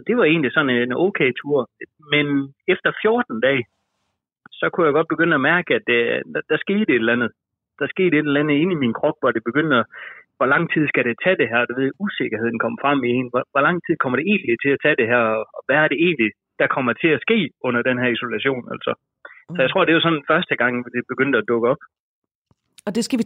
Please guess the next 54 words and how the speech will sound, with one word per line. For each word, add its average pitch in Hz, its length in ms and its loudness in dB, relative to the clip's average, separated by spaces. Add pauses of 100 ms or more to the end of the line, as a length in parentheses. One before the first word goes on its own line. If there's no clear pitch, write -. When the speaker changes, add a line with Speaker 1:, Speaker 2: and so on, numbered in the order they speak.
Speaker 2:
tale 220 220 2
om, - 40 -8 (100)
men 226 120 4
jeg 220 80 4
er 214 100 4
nødt 233 120 2
til 254 120 -2
lige 233 200 0
at - 120 -14
prikke 220 280 -2
det 240 140 0
der, 214 100 2 (140)
du 220 60 -2
sagde 208 260 2 (120)
med, 208 100 4 (180)
at 190 80 -2 (300)
det 190 140 2
har 185 80 2
egentlig 208 300 -2
altid 185 220 -4
været 175 200 2
et - 140 -4
ønske 202 300 0
for 139 160 2
dig. 185 60 -2 (1000)
Speaker 1:
Ja. - 80 4 (520)
Speaker 2:
Hvorfor? 180 440 0 (260)
Speaker 1:
<laughs> - 100 0 (960)
Ja, 151 120 0
det 165 120 4
er 160 120 2
også 170 200 -4
mærkeligt. 170 280 -2 (460)
Men, 147 120 4 (220)
øh, 127 160 2 (300)
jeg 139 100 -2
tror, 202 200 0
det 143 100 0
er 135 80 -4
sådan, 151 220 -2
for 147 120 -2
mig 156 160 2
har 139 100 0
det 120 80 -2
været 113 240 0 (1080)
ikke 147 200 0
så 143 120 -4
meget 143 200 2
det 143 100 4
at 131 80 0
være 120 160 2
alene, 170 320 0
men 113 180 -4
det 156 80 2